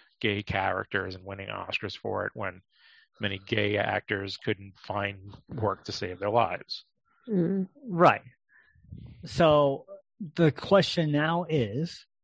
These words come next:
Speaker 3: as, as we've discussed this many times,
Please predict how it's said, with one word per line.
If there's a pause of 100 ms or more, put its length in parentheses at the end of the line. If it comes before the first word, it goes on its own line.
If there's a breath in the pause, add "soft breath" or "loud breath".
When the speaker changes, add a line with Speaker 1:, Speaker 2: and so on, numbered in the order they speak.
(640)
Speaker 3:
as,
as
we've
discussed
this
many
times,